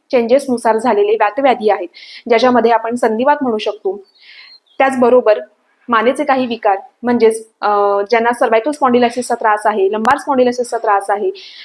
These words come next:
त्याचबरोबर मणक्याचे काही विकार आहे, तर अशा व्यक्तींनी नक्कीच जवळच्या आयुर्वेदिक तज्ज्ञाकडून बस्ती या पंचकर्म चिकित्सेचा अवलंब करून घ्यायचा आहे आणि त्याचे तुम्हाला खूप छान असे रिझल्ट्स दिसून येतात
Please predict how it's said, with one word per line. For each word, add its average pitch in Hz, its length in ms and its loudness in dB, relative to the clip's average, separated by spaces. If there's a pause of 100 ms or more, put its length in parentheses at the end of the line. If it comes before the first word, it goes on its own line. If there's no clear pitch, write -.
(200)
त्याचबरोबर 247 520 2
मणक्याचे 262 480 -2
काही 269 180 0
विकार 220 260 -2
आहे, 202 180 -2
तर 220 140 -2
अशा 294 240 0
व्यक्तींनी 262 540 0 (680)
नक्कीच 247 420 0 (260)
जवळच्या 240 380 4
आयुर्वेदिक 254 380 2
तज्ज्ञाकडून 220 560 -2 (520)
बस्ती 240 440 -2
या 240 80 4
पंचकर्म 240 500 0
चिकित्सेचा 240 540 -2
अवलंब 220 340 0
करून 220 300 0
घ्यायचा 208 320 -2
आहे 208 160 -4 (460)
आणि 226 180 2
त्याचे 247 240 0
तुम्हाला 247 420 0 (480)
खूप - 340 -4
छान 262 160 2
असे 277 180 2
रिझल्ट्स 233 360 2
दिसून 214 280 -6
येतात 185 200 -6